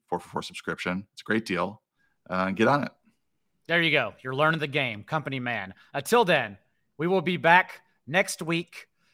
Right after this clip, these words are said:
Speaker 2: And remember, in the Discord for subscribers, we are available over the weekend. Paulson, I believe you have a chat on Friday afternoon, correct, to get everyone ready?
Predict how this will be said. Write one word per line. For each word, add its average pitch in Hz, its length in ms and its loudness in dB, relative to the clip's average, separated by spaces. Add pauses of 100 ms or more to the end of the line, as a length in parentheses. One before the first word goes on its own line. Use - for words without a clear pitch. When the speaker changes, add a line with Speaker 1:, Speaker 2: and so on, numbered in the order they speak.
(140)
Speaker 2:
And 214 340 2
remember, 190 460 2
in 170 120 -2
the 156 100 -2
Discord 156 720 -2
for 147 140 -8
subscribers, 160 840 -2 (320)
we 156 100 -6
are 170 340 2
available 180 560 2
over 151 180 -4
the 143 60 -4
weekend. 185 380 -2
Paulson, 160 320 -2
I 151 120 2
believe 165 260 -4
you 135 100 -2
have 127 80 -2
a 110 280 -4 (220)
chat 180 420 0
on 120 140 -8
Friday 135 460 0
afternoon, 127 420 -6
correct, 156 320 -6
to 143 60 -8
get 135 140 -2
everyone 139 260 -4
ready? 170 260 -4